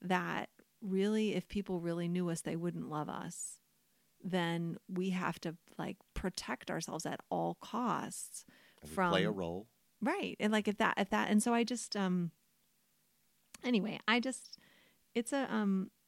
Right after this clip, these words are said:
Speaker 1: it's been a really intense couple weeks, and it has been painful. And I, you know,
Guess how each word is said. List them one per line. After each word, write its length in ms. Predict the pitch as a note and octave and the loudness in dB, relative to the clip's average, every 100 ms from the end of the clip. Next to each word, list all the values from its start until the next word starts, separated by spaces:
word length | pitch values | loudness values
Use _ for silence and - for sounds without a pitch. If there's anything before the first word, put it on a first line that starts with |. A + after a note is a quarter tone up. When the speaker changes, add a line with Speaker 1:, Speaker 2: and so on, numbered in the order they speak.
| - | -6
Speaker 1:
it's 160 | G#3 - | -4 -4
been 260 | A3+ A3+ | -2 0
a 80 | C4 | 0
really 360 | B3+ G#3+ A3 G#3 | 0 -2 0 0
intense 800 | G3 - F#3+ F#3 G3 - - - - _ _ _ _ _ _ _ _ - | 0 0 -2 -2 -4 -8 -10 -12 -14 _ _ _ _ _ _ _ _ -6
couple 300 | A#3 C4 C#4+ | -4 -4 -4
weeks, 600 | D#4 - _ - - - - | -6 -8 _ -20 -20 -16 -4
and 140 | F#3 | 0
it 140 | F#3+ F#3+ | 0 0
has 180 | G3+ - | -4 -4
been 560 | F3 F3+ F3+ F#3 F#3+ - _ _ _ _ _ _ _ _ _ _ _ _ _ - | -4 -2 0 0 -2 -6 _ _ _ _ _ _ _ _ _ _ _ _ _ -8
painful. 600 | B3+ D#4+ - - - - | -6 -6 -8 -10 -10 -8
And 160 | F#3 F3+ | -6 -4
I, 520 | - E3+ E3+ F3+ F#3+ - _ _ | -2 -2 -2 -2 -4 -6 _ _
you 180 | A#3 G3+ | -4 0
know, 380 | F#3 F3 F#3 | 0 0 -2